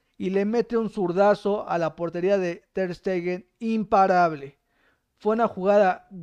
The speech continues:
impresionante que no pudo hacer nada el Barcelona más que ver a Mbappé cómo marcaba el primero en el marcador. Pero eso no era todo.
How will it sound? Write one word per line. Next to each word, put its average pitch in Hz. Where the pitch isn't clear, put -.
impresionante 226
que 180
no 214
pudo 220
hacer 196
nada 214
el 196
Barcelona 180
más 185
que 180
ver 202
a 214
Mbappé 190
cómo 208
marcaba 175
el 196
primero 175
en 175
el 160
marcador. 151
Pero 190
eso 208
no 202
era 170
todo. 160